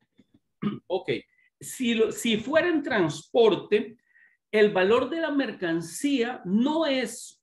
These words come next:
una condicionante, no es una condicionante. Yo puedo tener un valor de, una, de un lingote de oro que vale doscientos mil dólares.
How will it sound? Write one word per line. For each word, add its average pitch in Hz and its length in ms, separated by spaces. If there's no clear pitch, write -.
una 208 300
condicionante, 135 1000
no 196 260
es 247 160
una 220 220
condicionante. 135 720
Yo 233 200
puedo 320 240
tener 247 260
un 208 120
valor 233 480
de, 160 180
una, 185 280
de 156 200
un 214 180
lingote 254 520
de 233 100
oro 165 360
que - 120
vale 285 220
doscientos 143 520
mil 120 180
dólares. - 540